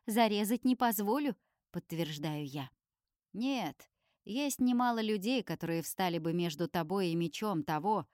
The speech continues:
кто бы собрался тебя зарезать». Я благодарно киваю.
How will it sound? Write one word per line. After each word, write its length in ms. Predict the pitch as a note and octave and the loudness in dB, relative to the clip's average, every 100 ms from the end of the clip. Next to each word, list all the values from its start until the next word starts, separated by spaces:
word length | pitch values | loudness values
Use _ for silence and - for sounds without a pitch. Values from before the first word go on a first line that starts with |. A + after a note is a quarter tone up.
| _ _ | _ _
кто 180 | - F#3+ | -2 0
бы 120 | F3 | 2
собрался 640 | F3 F#3+ F3 F#3+ D#3+ - D#3+ | 2 0 2 0 0 -2 -4
тебя 340 | F3 E3 D#3+ | -2 0 0
зарезать». 680 | E3+ F#3 F#3 C#3 D3 - - _ _ _ _ _ _ | 2 0 0 -2 -6 -12 -20 _ _ _ _ _ _
Я 240 | D#3 D#3+ D#3 | -8 -6 -2
благодарно 680 | E3+ E3+ E3 E3+ F3+ F#3 | -2 -2 -2 -2 -2 -2
киваю. 540 | - G3+ F3 D#3 C#3 | -2 -6 -4 -4 -6